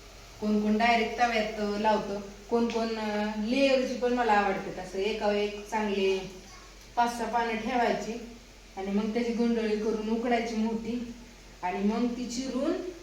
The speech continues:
तेलात तळायची अशी भजी तळल्यासारखी. ती पण आळूची, आळूच्या वड्या खूप छान लागते, टेस्टी. आज म्हणजे जो बेत आहे, लय दिवस झालं स्वयंपाक, भाजी वगैरे असं काही तुम्हाला दाखवण्यात आलंच नाही,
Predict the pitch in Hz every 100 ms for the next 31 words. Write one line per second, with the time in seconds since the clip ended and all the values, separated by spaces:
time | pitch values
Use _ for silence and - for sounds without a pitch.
0 | - - - 269 254 247 240 262 220 170
1 | 160 190 180 - 208 247 208 202 202 180
2 | 165 170 165 156 143 - - - - -
3 | 247 247 247 240 233 226 233 226 220 220
4 | 214 220 208 214 202 202 247 240 - 247
5 | 208 190 196 190 - 226 208 214 202 202
6 | - - - - - - - - - -
7 | - 175 175 180 180 185 202 190 220 220
8 | 208 190 196 - - - - 208 214 214
9 | 220 233 220 214 247 233 220 214 208 208
10 | 202 214 214 - 202 208 202 202 202 202
11 | 202 202 196 196 208 202 196 214 214 214
12 | 202 190 196 220 226 220 202